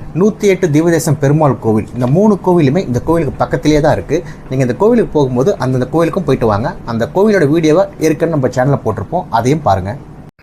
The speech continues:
இந்த கோவிலோட எல்லா பகுதியுமே மிக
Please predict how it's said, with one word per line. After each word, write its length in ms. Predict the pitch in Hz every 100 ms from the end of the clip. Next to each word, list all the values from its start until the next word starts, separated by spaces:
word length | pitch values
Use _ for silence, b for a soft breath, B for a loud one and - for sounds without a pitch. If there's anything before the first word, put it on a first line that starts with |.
| - - - - -
இந்த 140 | 170 165
கோவிலோட 480 | 180 247 247 202 185 160
எல்லா 240 | 139 160
பகுதியுமே 560 | 165 143 151 131 101 104 127 - -
மிக 160 | 127 127